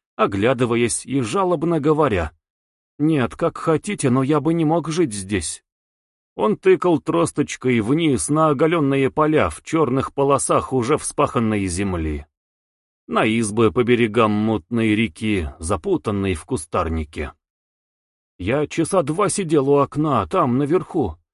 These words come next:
У меня такое впечатление, что все это неудачно начато и никогда не будет кончено, не примет соответствующие формы». Самгин искренне спросил: «Скучно?» «Более чем скучно.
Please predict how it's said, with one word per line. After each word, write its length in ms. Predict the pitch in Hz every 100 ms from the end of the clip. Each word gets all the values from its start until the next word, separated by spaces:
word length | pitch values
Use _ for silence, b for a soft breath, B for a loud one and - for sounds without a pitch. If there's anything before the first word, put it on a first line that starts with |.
| _ _ _ -
У 60 |
меня 240 | 156 160 156
такое 320 | 151 165 151
впечатление, 720 | - 143 156 147 160 147 147
что 200 | 123 -
все 240 | 147 - 165
это 260 | 147 151
неудачно 640 | 151 156 139 151 135 156 151
начато 600 | 156 139 - - 113 82 b _
и 100 | 139
никогда 480 | 151 160 180 143 143
не 120 | 175
будет 320 | 151 165 165 -
кончено, 720 | 170 143 98 - 98 92 78 _ _ _ -
не 220 | 196 208
примет 400 | 226 208 156 -
соответствующие 1120 | 185 175 - 180 151 - 156 156 143 180 165
формы». 520 | - 202 131 104 80 - _ _ _ _ _ _ _ _ _
Самгин 520 | - 117 113 110 120
искренне 420 | 120 - 113 110 110
спросил: 580 | - 123 117 104 87 80 _ _ _
«Скучно?» 580 | - - 175 - 104 76 _ _ _ _ _
«Более 600 | 113 135 185 190 196 185
чем 240 | - 202 180
скучно. 600 | - 208 175 - 98